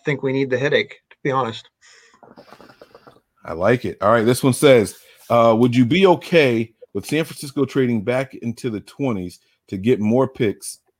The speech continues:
Speaker 2: and using that late first to grab Najee Harris? Uh, could you
Speaker 1: <laughs>
Speaker 2: imagine him in the zone run scheme?" Hey, look, man, I've been being told all day that,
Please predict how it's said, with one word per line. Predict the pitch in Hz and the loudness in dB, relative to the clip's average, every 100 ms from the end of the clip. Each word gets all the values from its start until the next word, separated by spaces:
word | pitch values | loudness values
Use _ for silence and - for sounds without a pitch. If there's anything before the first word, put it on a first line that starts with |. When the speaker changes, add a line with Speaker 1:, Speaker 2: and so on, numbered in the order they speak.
| _ _ | _ _
Speaker 2:
and | 101 101 95 | -10 -6 0
using | 135 135 123 | 2 2 2
that | 113 98 | 0 0
late | 104 131 - | -2 -2 -4
first | - 131 110 - | -4 -2 -4 -8
to | 104 | -14
grab | 95 110 104 95 | -6 -4 -2 -4
Najee | 101 101 101 92 | -6 -8 -8 -8
Harris? | 98 78 67 - - _ _ _ _ | -8 -8 -12 -20 -20 _ _ _ _
Uh, | 92 95 95 92 - _ _ | -4 0 0 -2 -6 _ _
could | - 98 | -6 -4
you | 101 107 | 0 0
Speaker 1:
<laughs> | 98 | 0
Speaker 2:
imagine | 110 131 131 117 | 0 0 -2 -2
him | 131 110 101 92 _ _ - | -2 -2 -4 -10 _ _ -10
in | 92 | -6
the | 92 | -6
zone | 92 110 113 | -2 0 0
run | 113 117 | 0 -2
scheme?" | - 78 - _ _ _ _ _ _ _ _ _ _ _ - | -6 -16 -18 _ _ _ _ _ _ _ _ _ _ _ -2
Hey, | 127 | 2
look, | 135 131 | 4 2
man, | 101 104 101 | 2 -2 -2
I've | 113 | 0
been | 131 | 0
being | 123 123 | 0 0
told | 110 127 120 | 0 0 2
all | 113 104 | 2 2
day | 98 101 | 0 -2
that, | 92 90 87 | 0 -2 -4